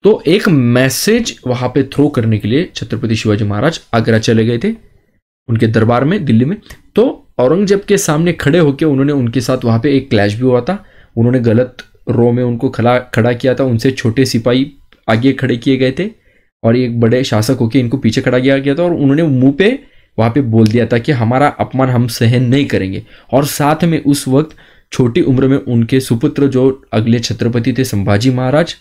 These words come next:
उनको भी वो ले गए थे दरबार में। तो उनका ये जो हौसला है, ये बताता है कि हमें जीवन में बड़े रिस्क्स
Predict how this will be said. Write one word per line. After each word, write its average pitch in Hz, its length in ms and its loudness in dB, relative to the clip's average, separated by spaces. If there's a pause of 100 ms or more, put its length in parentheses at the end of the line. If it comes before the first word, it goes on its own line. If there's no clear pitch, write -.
(600)
उनको 117 280 2
भी 113 120 4
वो 104 160 4
ले 101 180 2
गए 104 200 0
थे 147 60 2
दरबार 101 440 0
में। 101 220 -8 (1400)
तो 170 80 4
उनका 208 600 0
ये 147 320 4
जो 185 140 2
हौसला 123 460 0
है, 190 220 -2 (500)
ये 185 400 4 (200)
बताता 117 380 0
है 156 140 0
कि 180 160 -2
हमें 156 380 0
जीवन 131 320 2
में 160 220 0 (500)
बड़े 113 600 2
रिस्क्स 131 540 0